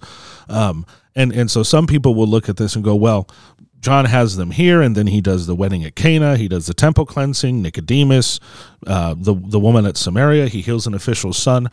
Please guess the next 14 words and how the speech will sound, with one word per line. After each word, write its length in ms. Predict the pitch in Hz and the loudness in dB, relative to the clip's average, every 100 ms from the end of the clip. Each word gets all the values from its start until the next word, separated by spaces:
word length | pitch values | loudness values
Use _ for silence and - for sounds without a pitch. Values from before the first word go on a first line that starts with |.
| - - - | -12 -20 -16
he's 220 | - - | -8 -6
teaching 360 | - 175 170 135 | -4 -2 -2 -2
in 60 | 104 | -2
the 80 | |
synagogues." 460 | 92 139 131 127 120 | -2 -2 0 0 -2
All 200 | - 208 | -2 -2
that's 240 | 320 - | -2 -4
going 320 | - 175 135 117 | 0 0 2 2
on 300 | 113 95 95 | 2 0 -2
after 300 | 107 - 107 | -4 -4 -6
this 240 | 95 - | -6 -6
first 380 | - 156 147 - | -4 -4 -4 -4
initial 420 | 110 113 - 95 | -4 -4 -4 -6
meeting, 520 | 95 87 71 64 - | -6 -8 -10 -16 -20